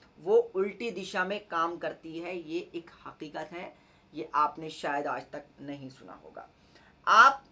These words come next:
एक बिटकॉइन को ट्रांजैक्शन या भु-, म-, भुगतान के लिए मजबूर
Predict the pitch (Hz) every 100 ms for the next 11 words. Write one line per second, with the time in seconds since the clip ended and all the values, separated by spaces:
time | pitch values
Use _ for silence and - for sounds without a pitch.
0 | - 233 240 208 160 214 214 - 220 247
1 | 247 247 254 247 196 190 196 - 233 226
2 | 220 180 175 170 170 165 151 165 - 190
3 | 220 226 214 214 233 175 151 147 185 262